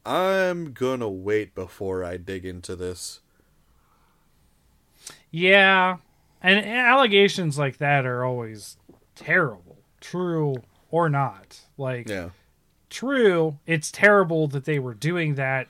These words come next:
Speaker 2: and obviously need to have some sort of reprimand and,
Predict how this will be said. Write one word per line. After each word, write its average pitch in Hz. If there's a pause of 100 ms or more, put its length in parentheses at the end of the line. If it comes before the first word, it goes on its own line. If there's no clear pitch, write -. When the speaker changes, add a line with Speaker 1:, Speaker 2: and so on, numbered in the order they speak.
Speaker 2:
and 123 (1200)
obviously 143
need 127
to 131
have 120
some 123
sort 123
of 113 (760)
reprimand 123
and, 113